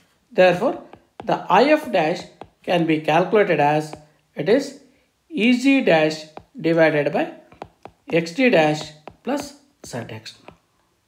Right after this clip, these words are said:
This is how you have to calculate the fault current for the different conditions. The same thing is the explained clearly in this particular slide, we will go by step by step.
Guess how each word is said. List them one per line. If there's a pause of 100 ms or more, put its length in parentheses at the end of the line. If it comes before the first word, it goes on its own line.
(800)
This
is
how
you
have
to (240)
calculate
the
fault
current (220)
for (240)
the
different
conditions. (280)
The
same
thing
is (120)
the
explained (580)
clearly (140)
in
this
particular
slide, (380)
we
will
go
by
step
by
step.